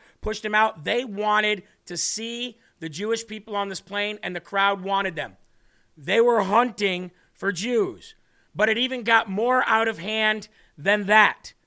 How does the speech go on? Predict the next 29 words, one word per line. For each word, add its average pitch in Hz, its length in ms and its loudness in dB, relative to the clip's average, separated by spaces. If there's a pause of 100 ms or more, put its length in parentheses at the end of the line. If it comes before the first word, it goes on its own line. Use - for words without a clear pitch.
(560)
It 175 100 -4
even 233 200 -4
got 214 240 4
more 226 240 2
out 220 180 6
of 202 80 2
hand 208 300 -2
than 202 100 -4
that. 202 280 2 (600)
I 165 100 2
wanna 226 300 4
go 226 360 6
to, 220 400 -4
I 196 120 2
have 208 120 2
a 208 40 -12
couple 208 280 -6
videos 202 420 -2
here. 202 440 0 (380)
I 175 100 0
have 190 120 0
to 190 80 -10
go 185 120 -4
back 185 340 2
now 185 260 2
and, 175 160 -6
and 175 160 -6
grab 180 340 2
them. 160 220 -2